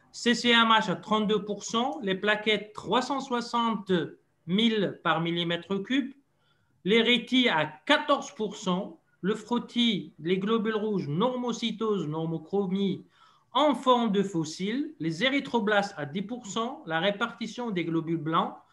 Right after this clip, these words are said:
les P N N cinquante et un pour cent, éosinophiles zéro, basophile zéro, les lymphos trente-deux pour cent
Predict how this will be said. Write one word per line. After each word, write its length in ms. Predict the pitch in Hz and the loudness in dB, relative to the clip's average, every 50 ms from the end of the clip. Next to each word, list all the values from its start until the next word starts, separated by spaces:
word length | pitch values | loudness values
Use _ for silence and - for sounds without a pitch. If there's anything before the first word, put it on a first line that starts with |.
| _ _ _ _ _ _ _ | _ _ _ _ _ _ _
les 160 | - 170 196 196 | 0 0 2 2
P 160 | 202 220 226 | 2 2 4
N 240 | 226 226 226 220 226 | 4 4 4 2 2
N 160 | 220 208 190 | 2 2 0
cinquante 460 | 190 - 185 180 190 196 196 190 202 | 0 0 -2 -2 0 -2 -2 0 0
et 80 | 196 202 | 0 0
un 60 | 196 | 0
pour 240 | 196 - 190 185 - | 0 -4 -8 -12 -12
cent, 440 | - - 220 233 254 285 - - - | -10 -8 -6 -6 -6 -8 -10 -8 -4
éosinophiles 760 | 202 202 202 196 185 190 202 202 202 202 196 - 196 190 190 | -2 0 0 0 0 0 0 2 2 0 0 -2 -2 -2 -2
zéro, 640 | 170 151 170 180 170 165 175 196 226 277 302 311 - - _ _ _ | -2 -2 -2 -2 -2 0 0 0 0 0 -4 -6 -10 -16 _ _ _
basophile 600 | 143 139 190 190 180 190 202 190 - 190 185 175 | -4 0 0 2 2 2 0 0 0 0 -2 -2
zéro, 500 | 151 151 175 175 156 156 185 214 262 277 | 0 -2 -2 -2 -2 -2 -2 -2 -2 -2
les 160 | 208 180 175 | -2 0 0
lymphos 360 | 175 185 190 185 180 - 160 156 | 2 2 0 0 -2 -4 -8 -8
trente-deux 460 | 160 - - 170 170 170 170 165 170 | -10 -8 -8 -6 -4 -4 -4 -4 -6
pour 240 | - - 170 170 - | -8 -12 -14 -14 -10
cent 360 | - 208 214 247 285 277 | -6 -6 -6 -6 -6 -10